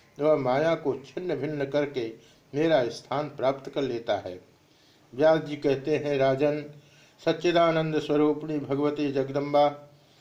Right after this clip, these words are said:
इस वाक्यों से देवताओं को परम संतुष्ट करके उनके सामने ही सहसा अंतर ध्यान हो गई। यह संपूर्ण परमोत्तम तथा गोपनीय रहस्य मैं तुम्हें सुना चुका।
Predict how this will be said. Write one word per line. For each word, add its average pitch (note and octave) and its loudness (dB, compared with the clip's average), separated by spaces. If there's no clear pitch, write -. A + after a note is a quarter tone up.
इस G3 2
वाक्यों D#3 2
से E3 0
देवताओं D3 0
को D3+ -2
परम D#3+ -4
संतुष्ट D3+ -6
करके B2 -4
उनके D#3+ 0
सामने D3 0
ही E3+ 0
सहसा B2+ 0
अंतर B2 -2
ध्यान B2+ -4
हो A2+ -6
गई। F#2 -6
यह F#3 6
संपूर्ण F#3 0
परमोत्तम E3 0
तथा C#3+ 0
गोपनीय D3 -2
रहस्य D3 -4
मैं D3 -2
तुम्हें C3+ -6
सुना B2+ -4
चुका। A2+ -6